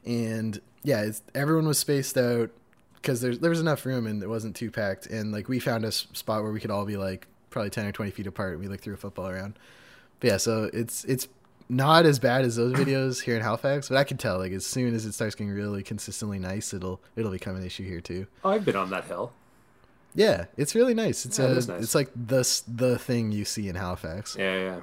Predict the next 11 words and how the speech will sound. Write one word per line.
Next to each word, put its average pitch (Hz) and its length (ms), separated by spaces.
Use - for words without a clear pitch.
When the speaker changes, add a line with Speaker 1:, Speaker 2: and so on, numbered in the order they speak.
Speaker 2:
sure. 131 260
Speaker 1:
Hmm. 110 240
Well, 190 320
we 190 100
didn't 208 180
come 110 180
here 107 120
to 95 60
talk 98 220
about 90 300
people 101 460